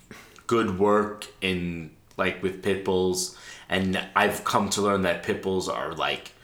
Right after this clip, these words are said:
very, like, people have a huge prejudice against them as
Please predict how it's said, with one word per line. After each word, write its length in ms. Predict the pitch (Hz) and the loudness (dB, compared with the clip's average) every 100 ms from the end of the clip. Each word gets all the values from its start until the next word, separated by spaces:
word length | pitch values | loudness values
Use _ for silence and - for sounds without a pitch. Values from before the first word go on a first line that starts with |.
| - - - - - | -20 -20 -20 -20 -10
very, 580 | 92 127 117 113 104 92 - | 2 6 6 4 0 -4 -2
like, 160 | 78 - | -2 0
people 220 | 123 104 | 0 2
have 80 | 92 | 2
a 40 | 85 | 0
huge 440 | - 127 120 - | 0 0 0 0
prejudice 460 | - 101 95 95 - | 2 2 2 -2 0
against 340 | 90 87 - | 0 0 -2
them 220 | 92 85 82 | -4 -4 -4
as 300 | 80 - | -6 -8